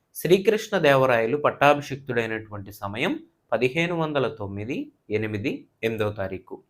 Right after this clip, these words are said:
ఈ శ్రీకృష్ణ దేవరాయలు తుళువ వంశంలో ఎన్నవ రాజు అంటే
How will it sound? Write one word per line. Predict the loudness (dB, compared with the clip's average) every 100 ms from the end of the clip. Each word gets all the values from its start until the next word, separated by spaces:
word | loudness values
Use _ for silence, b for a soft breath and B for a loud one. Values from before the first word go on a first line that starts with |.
| _ _ b b b b b b
ఈ | 0 0
శ్రీకృష్ణ | 2 2 4 0 0
దేవరాయలు | 2 6 6 4 2 0 2 2 0 -8 _ 2
తుళువ | 8 10 10 6
వంశంలో | 4 -2 -6 -4 0 0 2
ఎన్నవ | 2 2 4 6
రాజు | 6 6 2
అంటే | -4 -6 -4 -4